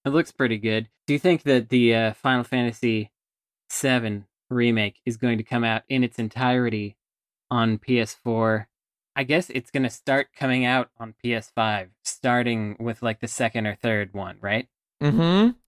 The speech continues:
Speaker 1: So that's gonna be interesting and weird. I mean, I guess it, it, they'll have to make it backward compatible or whatever.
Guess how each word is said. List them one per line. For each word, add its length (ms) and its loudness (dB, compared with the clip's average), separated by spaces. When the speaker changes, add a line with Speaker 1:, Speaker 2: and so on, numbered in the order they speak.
Speaker 1:
So 60 -2
that's 240 0
gonna 180 -2
be 360 -4
interesting 640 -2
and 180 -4
weird. 320 -2
I 80 -2
mean, 140 4
I 60 4
guess 200 0
it, 140 0
it, 100 -2
they'll 160 2
have 180 0
to 80 -6
make 240 -2
it 120 -10
backward 440 -2
compatible 560 -2
or 240 -8
whatever. 640 -4